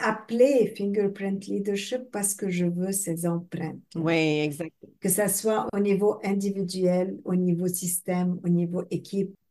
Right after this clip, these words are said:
Speaker 2: Oui, puis j'aime ça, la métaphore de l'empreinte, parce que, comme on sait, l'empreinte du doigt est unique.
Speaker 1: Mhm.
Speaker 2: Alors, quand on redéfinit notre identité, on sait qu'on a une unicité aussi à exprimer. Puis là, maintenant,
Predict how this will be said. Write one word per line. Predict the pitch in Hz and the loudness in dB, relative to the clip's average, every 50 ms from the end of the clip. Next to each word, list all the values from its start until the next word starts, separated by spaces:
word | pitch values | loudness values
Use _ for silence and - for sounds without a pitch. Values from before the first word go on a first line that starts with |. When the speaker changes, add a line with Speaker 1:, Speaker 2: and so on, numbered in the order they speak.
| _ _ _ _ | _ _ _ _
Speaker 2:
Oui, | - 196 202 | 4 4 6
puis | 196 202 196 | 6 4 2
j'aime | 170 190 175 180 | 2 2 2 0
ça, | 180 - 233 | 0 0 0
la | 226 208 | 0 2
métaphore | 185 165 160 165 - 165 165 - - - 190 196 196 190 185 170 | 2 0 0 0 -2 -2 -2 -2 -2 0 2 2 2 2 2 0
de | 165 165 | 0 0
l'empreinte, | 156 160 160 156 151 - - 196 202 202 196 - | 0 0 -2 -2 -4 -4 -2 -2 -2 -2 -2 -4
parce | - 170 185 - - | -8 -10 -10 -10 -4
que, | - 180 165 151 151 - | -2 0 0 0 -2 0
comme | - 185 165 151 | 0 2 2 2
on | 151 156 156 | 2 2 0
sait, | 156 - - - - 185 190 190 185 160 | -2 -4 -4 0 4 4 6 4 4 2
l'empreinte | 156 160 156 147 - - 196 190 170 165 160 | 0 -2 -2 -2 -2 -2 0 0 0 0 -2
du | 156 170 | -4 -6
doigt | 143 - 165 151 180 190 190 185 - | -4 -4 -2 0 2 2 2 2 2
est | - 165 151 - - | 0 0 0 2 4
unique. | 190 185 165 156 170 220 247 254 262 254 262 | 4 6 6 6 6 6 6 6 4 4 4
Speaker 1:
Mhm. | 277 285 269 240 214 180 - - _ _ _ - | 2 2 2 2 -2 -4 -8 -12 _ _ _ -6
Speaker 2:
Alors, | - 170 165 160 170 175 175 170 165 165 - _ _ _ | -4 -2 -2 0 0 0 0 0 -2 -6 -10 _ _ _
quand | - 208 190 190 - - | -2 0 0 0 0 0
on | 180 170 170 165 | 0 0 0 2
redéfinit | 156 190 190 185 156 170 175 - - 190 180 185 196 | 2 2 2 4 2 0 -2 -2 -2 0 4 6 6
notre | 196 180 165 165 - | 6 4 2 -2 -4
identité, | 165 160 147 151 151 - - - - 185 202 208 | -6 -4 -4 -4 -6 -10 -12 -2 2 2 2 4
on | 180 156 160 | 2 0 -2
sait | 160 - - 180 196 | -2 -2 -2 -2 0
qu'on | 196 190 165 156 156 | 0 -2 -2 0 0
a | 156 170 170 - | -2 -2 -2 0
une | 185 180 175 170 - - | 0 0 0 0 2 4
unicité | 196 196 190 185 185 180 - - - - - 202 202 | 6 6 8 6 4 2 -2 -8 -14 -6 -2 0 0
aussi | 180 170 170 - - - 202 196 | 0 -2 -6 -10 -4 -2 0 0
à | 180 170 151 | 0 0 0
exprimer. | 156 156 - - - - - 190 175 170 170 175 202 254 277 - - | -2 -4 -8 -14 -10 -4 0 2 2 4 4 4 4 2 2 0 0
Puis | - 196 | 2 4
là, | 190 180 | 4 4
maintenant, | 180 170 165 - 175 175 190 | 4 2 2 2 0 0 0